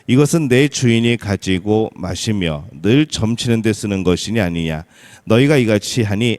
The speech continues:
악하도다" 하라. 점을 치는 데 쓴다는 것은 그만큼 요셉에게 중요한 물건이라는 것을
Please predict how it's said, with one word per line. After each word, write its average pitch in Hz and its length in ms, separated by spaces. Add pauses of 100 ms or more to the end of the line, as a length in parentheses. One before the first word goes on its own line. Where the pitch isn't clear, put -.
악하도다" 110 680
하라. 76 340 (540)
점을 135 400
치는 160 280
데 151 120
쓴다는 110 800
것은 107 300
그만큼 98 600
요셉에게 98 540
중요한 117 580
물건이라는 90 920
것을 107 400